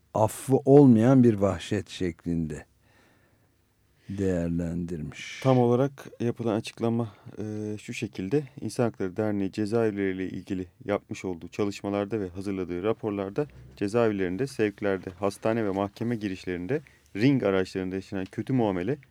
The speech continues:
Speaker 2: zaman zaman yaşatılan şiddet, havasız kalma,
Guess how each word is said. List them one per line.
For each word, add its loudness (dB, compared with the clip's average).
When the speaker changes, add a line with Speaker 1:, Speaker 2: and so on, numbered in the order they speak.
Speaker 2:
zaman 0
zaman -2
yaşatılan -6
şiddet, -6
havasız -2
kalma, -2